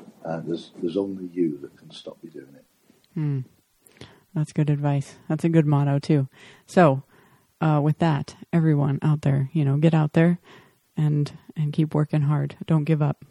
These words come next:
Speaker 2: Persevere.
Speaker 1: That sounds a good idea to me. That's how I, that's, that's my motto in life anyway.
Speaker 2: Yeah. Well, thank you so much for sharing today. And, um, if, yeah, if you send over some pictures of, um, really anything, uh, par-, some of your work, you can even send a picture over of, you know, a drain,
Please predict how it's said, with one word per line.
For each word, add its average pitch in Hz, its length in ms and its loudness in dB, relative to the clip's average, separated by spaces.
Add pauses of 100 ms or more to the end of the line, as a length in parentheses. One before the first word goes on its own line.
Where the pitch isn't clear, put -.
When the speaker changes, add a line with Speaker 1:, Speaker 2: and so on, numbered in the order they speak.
(140)
Speaker 2:
Persevere. 147 680 -2
Speaker 1:
That - 100 -12
sounds 113 260 0
a 110 60 6
good 110 160 10
idea 101 300 10
to 101 100 -8
me. 92 100 -2
That's 87 240 -2
how 92 160 -2
I, 92 80 -2 (160)
that's, - 220 -8
that's 143 240 6
my 135 160 2
motto 101 320 -4
in 85 80 -12
life 78 260 -14
anyway. - 160 -20 (220)
Speaker 2:
Yeah. 151 320 -6 (160)
Well, 160 80 -6
thank 185 240 -2
you 185 80 0
so 175 120 -4
much 160 220 -2
for 151 140 -4
sharing 156 340 -2
today. 151 400 0
And, 143 180 -2
um, 143 400 -4
if, 165 140 -4
yeah, 170 160 2
if 151 100 -2
you 165 80 0
send 175 240 -2
over 160 200 2
some 151 160 -4
pictures 160 420 0
of, 143 320 -4 (140)
um, 135 400 -4 (240)
really 233 200 2
anything, 160 680 0
uh, - 60 -8 (160)
par-, - 160 -6 (100)
some 160 240 -4
of 156 60 2
your 143 120 2
work, 165 320 0 (240)
you 170 100 -2
can 180 160 6
even 165 240 6
send 151 240 2
a 143 60 4
picture 156 380 4
over 151 260 2
of, 143 260 0
you 156 120 0
know, 143 320 -2
a 143 40 -2
drain, 151 600 0